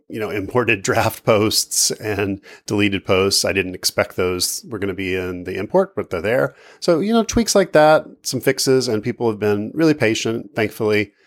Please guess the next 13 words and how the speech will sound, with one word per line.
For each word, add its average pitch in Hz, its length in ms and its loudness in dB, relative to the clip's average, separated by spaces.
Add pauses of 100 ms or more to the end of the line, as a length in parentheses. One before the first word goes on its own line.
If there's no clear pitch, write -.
(140)
sending 113 280 2
me 107 100 2
support 110 400 -4
email 101 320 -2
and 101 140 -4
bug 98 160 0
reports 95 580 -4 (540)
after - 220 -4
they've 95 160 -4
tried 101 280 -2
the 95 140 -8
importer. 90 580 -10 (320)
So 95 320 0